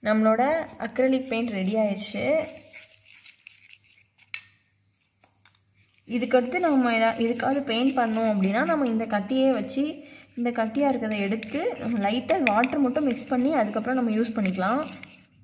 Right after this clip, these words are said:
இப்போ நம்ம red color acrylic paint ready ஆயிடுச்சு. நம்ம அடுத்து green color ready பண்ணிடலாம். இப்போ நம்ம green color paint செய்ய நான் மீதி இருக்க red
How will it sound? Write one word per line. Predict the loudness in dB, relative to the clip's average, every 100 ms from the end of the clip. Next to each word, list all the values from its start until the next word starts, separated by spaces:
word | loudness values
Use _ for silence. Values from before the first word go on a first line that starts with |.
| -10 -10 -20 -20 -20 -20 _ _ _ _ -8
இப்போ | 0 4 4
நம்ம | 4 4
red | 2 0 2
color | 2 2 -8 -18 -20 -20 _ _ _ _ _ -4
acrylic | -2 2 0 0 -4
paint | -2 -2 0
ready | 0 0
ஆயிடுச்சு. | -2 -4 -6 -4 -4 -2
நம்ம | 0 2
அடுத்து | 2 0 2
green | 2 0 -2
color | -6 -2
ready | -2 -2
பண்ணிடலாம். | -2 -2 -2 -4 -6 -12 -20 -6 2
இப்போ | 4
நம்ம | 6 4 6
green | 4 4 2
color | 2 0
paint | -4 -4 -4
செய்ய | -4 -2 -4 -4 -2
நான் | 0 2
மீதி | 2 2
இருக்க | 0 0 2 0 0 -2
red | 0